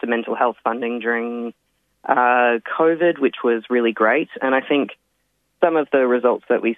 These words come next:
saw that, you know, actually we were able to keep people's mental health fairly under control during covid lockdowns and things like that was a result of that increased funding, and it shows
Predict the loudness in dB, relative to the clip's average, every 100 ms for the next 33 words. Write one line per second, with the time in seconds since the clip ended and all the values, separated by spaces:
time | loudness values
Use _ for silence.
0 | 0 2 4 4 2 2 -2 -4 -2 0
1 | 0 -2 -2 0 2 2 0 0 0 -2
2 | -4 -4 -2 0 0 -2 -6 -10 -4 -4
3 | -2 -4 -2 -2 -4 -4 -4 -2 -2 -2
4 | 0 2 0 0 -2 -2 -4 -2 -2 -2
5 | 0 0 0 0 -4 -10 _ _ -4 -2
6 | -2 -2 -2 0 0 0 -4 -4 -2 0
7 | 0 2 2 0 -2 _ _ 0 2 4
8 | 2 4 0 0 0 0 0 -4 -2 -2
9 | -4 -6 -4 -2 -2 -2 -2 -2 0 2